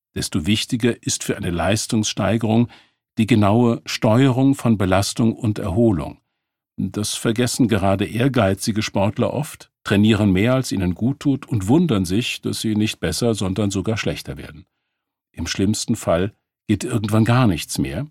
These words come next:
Der Organismus ist übertrainiert und reagiert gar nicht mehr auf Trainingsreize. Super-gau Übertraining. Wer seinem Organismus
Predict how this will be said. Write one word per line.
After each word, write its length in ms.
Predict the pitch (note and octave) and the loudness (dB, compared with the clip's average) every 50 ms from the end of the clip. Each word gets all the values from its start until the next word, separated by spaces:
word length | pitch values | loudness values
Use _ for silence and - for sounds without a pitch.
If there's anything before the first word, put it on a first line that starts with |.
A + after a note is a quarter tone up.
| _ _ _ _ _ _ _ _ _ _ _ _ _ _ _ _ _ - | _ _ _ _ _ _ _ _ _ _ _ _ _ _ _ _ _ -8
Der 100 | F#2 - | -6 -6
Organismus 540 | A2 G2+ G#2 G2+ A#2 A#2+ - - B2 F#2+ - | -2 0 2 4 4 4 4 4 2 2 2
ist 220 | - - - - | -2 -6 -6 -8
übertrainiert 920 | - - E3+ E3+ D3+ D3 A#2 A2+ - - - F#2 F2+ F2+ G#2 A#2 C3 - - | -2 0 0 2 4 2 2 2 0 -2 -2 0 0 2 2 0 0 -2 -4
und 240 | - A2+ G#2+ - F#2+ | -2 -2 -2 0 0
reagiert 480 | G2 G2+ G2+ G2 F#2+ G#2 G#2+ G2+ - - | 2 2 2 2 2 2 0 0 0 0
gar 180 | A#2+ G#2+ G#2 | 0 2 2
nicht 240 | F2+ D#2 D2+ - - | 2 0 -2 -6 -6
mehr 260 | D2 C#2+ D2+ G2+ - _ _ _ _ _ _ _ _ _ _ - | -6 -4 -4 -6 -8 _ _ _ _ _ _ _ _ _ _ -4
auf 180 | A2 G#2+ - | -4 -4 -4
Trainingsreize. 800 | - - C3+ A2 F2 C2+ B1 - - - - - - - - - _ _ _ _ _ _ _ _ _ _ _ _ _ _ _ _ _ _ _ _ _ _ _ _ _ _ _ _ _ _ _ _ _ _ _ _ _ _ _ _ _ _ _ _ _ _ - | -4 0 0 0 0 -2 -6 -8 -10 -10 -12 -12 -10 -12 -14 -14 _ _ _ _ _ _ _ _ _ _ _ _ _ _ _ _ _ _ _ _ _ _ _ _ _ _ _ _ _ _ _ _ _ _ _ _ _ _ _ _ _ _ _ _ _ _ -8
Super-gau 1080 | G#2+ F#2 F#2 B2 G3+ G3 - - F3 - D#3+ B2 - G#2 F#2 - C2+ C2+ C#2 B2+ - _ _ _ _ _ _ _ _ _ _ _ - | -8 -4 0 0 0 0 -2 -4 -4 -4 -4 -2 -2 -2 -2 0 0 0 0 -2 -2 _ _ _ _ _ _ _ _ _ _ _ 2
Übertraining. 960 | D3+ D3+ D#3 B2 - C3+ - - - _ - - - F2 D2+ C2+ - - - _ _ _ _ _ _ _ _ _ _ _ _ _ _ _ _ _ _ _ _ _ _ _ _ _ - | 4 4 4 6 4 2 2 0 -8 _ -8 0 0 0 0 0 -6 -10 -16 _ _ _ _ _ _ _ _ _ _ _ _ _ _ _ _ _ _ _ _ _ _ _ _ _ -4
Wer 120 | F#2 F#2 | -4 0
seinem 260 | G2 G2 F#2+ G#2+ A2+ | 2 2 4 4 2
Organismus 800 | - A2+ G2+ F#2 G2 A#2 D#3+ E3+ - - D3+ A#2 G2+ - - - | 2 0 0 2 2 2 2 2 0 0 0 0 0 -2 -6 -10